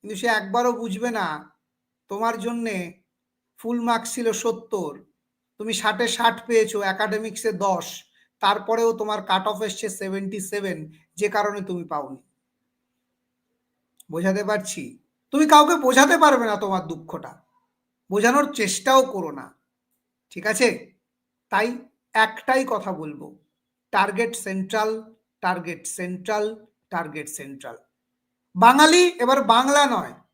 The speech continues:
ভারত জয় করবে। লক্ষ্যমাত্রা স্থির করে দিয়ে গেলাম, বাকিটা তোমার সিদ্ধান্ত।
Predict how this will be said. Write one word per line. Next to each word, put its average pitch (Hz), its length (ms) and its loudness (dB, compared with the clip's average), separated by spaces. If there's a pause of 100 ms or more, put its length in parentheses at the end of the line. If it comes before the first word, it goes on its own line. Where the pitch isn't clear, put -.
(120)
ভারত 208 280 0
জয় 190 280 -4
করবে। 147 400 -14 (440)
লক্ষ্যমাত্রা 254 680 -2
স্থির 254 280 -8
করে 262 180 -2
দিয়ে 254 180 -4
গেলাম, 269 560 -2 (260)
বাকিটা 202 600 -4 (140)
তোমার 185 220 -6
সিদ্ধান্ত। 139 560 -14